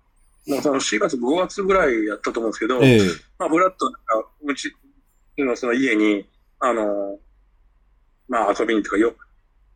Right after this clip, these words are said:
Speaker 1: あの、来て、
Speaker 2: はい。
Speaker 1: あの、「一度その、遊びにおいでよ」みたいな感じで。
Speaker 2: うん。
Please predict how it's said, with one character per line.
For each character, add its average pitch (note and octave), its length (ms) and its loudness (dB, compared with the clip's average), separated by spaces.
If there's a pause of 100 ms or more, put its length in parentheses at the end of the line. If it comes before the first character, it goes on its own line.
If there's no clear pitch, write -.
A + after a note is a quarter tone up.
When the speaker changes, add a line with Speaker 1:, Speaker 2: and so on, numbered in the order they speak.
(220)
Speaker 1:
あ A#2 160 -2
の、 G2+ 260 -2 (160)
来 - 120 -8
て、 G2+ 400 -2
Speaker 2:
は A2+ 180 0
い。 - 100 -12 (1400)
Speaker 1:
あ - 40 -2
の、 G#2+ 560 -2 (1800)
「一 C#3+ 220 0
度 E3+ 160 0
そ E3 120 2
の、 D#3+ 560 4
遊 D#3 80 0
び D#3 100 4
に D#3+ 80 4
お D3 140 6
い D3 60 4
で F3+ 60 4
よ」 E3+ 120 2
み B2+ 80 0
た A2+ 80 0
い - 20 2
な G#2 80 2
感 A2+ 160 4
じ F3 80 10
で。 F3 60 10
Speaker 2:
う E3 80 8
ん。 B2+ 480 2